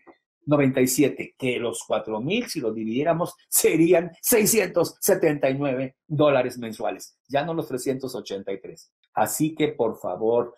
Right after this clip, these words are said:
la vida no se trata de esperar. Toma acción,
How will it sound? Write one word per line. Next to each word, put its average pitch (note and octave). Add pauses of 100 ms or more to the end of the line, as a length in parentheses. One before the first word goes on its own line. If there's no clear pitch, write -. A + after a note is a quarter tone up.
(200)
la A#2+
vida D#3+
no C3+
se C#3
trata C3+
de A2
esperar. A2
Toma F3
acción, E3+